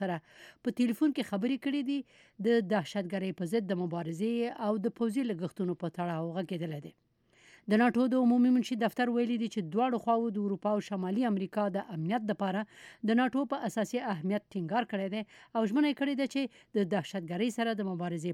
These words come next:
په لار کې به خپلې همکارۍ زیاتې کړي. د امریکا او ناټو مقامات په داسې حال کې د نږدې همکاریو خبرې کوي چې په دې وروستیو وختونو کې د امریکا نوي جمهور رئیس ډانلډ ټرمپ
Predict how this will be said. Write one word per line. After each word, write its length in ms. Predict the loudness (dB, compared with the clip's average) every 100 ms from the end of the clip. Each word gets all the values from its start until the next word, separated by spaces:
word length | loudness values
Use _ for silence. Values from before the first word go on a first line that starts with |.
| -2
په 20 | 0
لار 100 | 0
کې 60 | 0 -2
به 60 | -2 -6 -20 -8
خپلې 200 | 0 0 0
همکارۍ 420 | -4 -6 -6 -6 -6 -4
زیاتې 260 | -2 -4 -8
کړي. 120 | -14 -16 _ _ _ _ -20 _ 0
د 40 | 2
امریکا 340 | 2 2 2 2 2
او 60 | 0 2
ناټو 240 | 0 0 0
مقامات 440 | 0 0 0 0 -2
په 80 | -2
داسې 260 | -2 0 0
حال 120 | 0 0
کې 80 | -2
د 40 | 0
نږدې 220 | 0 0 0
همکاریو 500 | -2 -2 -2 -2 -2 -4
خبرې 240 | -2 -2 0
کوي 180 | 0 -2 -6 -12
چې 60 | -6
په 60 | -2
دې 60 | 0
وروستیو 420 | 0 0 0 0 0
وختونو 300 | 0 2 2
کې 80 | 0
د 120 | -2 -2
امریکا 300 | -2 0 0 2
نوي 160 | 0 -2
جمهور 240 | -4 -4 -4
رئیس 180 | -4 -4 -2
ډانلډ 300 | -2 -2 -4 0
ټرمپ 240 | 0 0